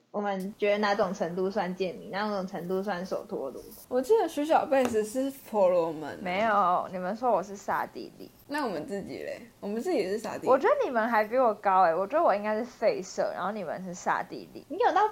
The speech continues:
Speaker 1: 吠舍吗？你哪有到废社？
Speaker 3: 可是我觉得老师觉得我很混啊，老师以前很喜欢抓我，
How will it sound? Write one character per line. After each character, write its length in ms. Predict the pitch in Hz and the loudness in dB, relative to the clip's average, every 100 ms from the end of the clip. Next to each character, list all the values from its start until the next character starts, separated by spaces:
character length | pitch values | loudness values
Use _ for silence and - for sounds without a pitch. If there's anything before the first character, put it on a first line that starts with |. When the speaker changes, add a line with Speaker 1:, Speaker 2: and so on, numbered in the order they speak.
| 440 | 4
Speaker 1:
吠 240 | 415 339 | 4 4
舍 400 | 330 427 381 330 | 4 6 8 8
吗？ 360 | 302 302 320 339 _ _ - | 6 0 -2 -8 _ _ -8
你 60 | 277 | 0
哪 160 | 370 | 2
有 40 | 302 | 4
到 160 | 294 | 4
废 320 | 294 302 254 240 | 4 4 2 0
社？ 180 | - 269 196 226 - | 0 2 2 -2 -10
Speaker 3:
可 60 | - | 0
是 60 | 466 571 | 6 6
我 40 | 370 | 8
觉 60 | |
得 60 | 381 | 6
老 180 | 415 240 | 6 4
师 160 | 247 285 | 0 -6
觉 140 | 226 | 0
得 140 | 220 | 2
我 100 | 226 | 2
很 240 | 208 208 185 | 0 -4 -12
混 320 | - - 202 185 | -8 -2 -2 -2
啊， 140 | 214 226 | -14 -10
老 160 | 214 220 | -4 -2
师 140 | 285 | -2
以 60 | 330 | -4
前 120 | 214 | -4
很 140 | 180 | -8
喜 80 | 196 | -6
欢 160 | 165 185 | -6 -8
抓 340 | - 185 175 185 | -2 2 2 2
我， 160 | 120 | -2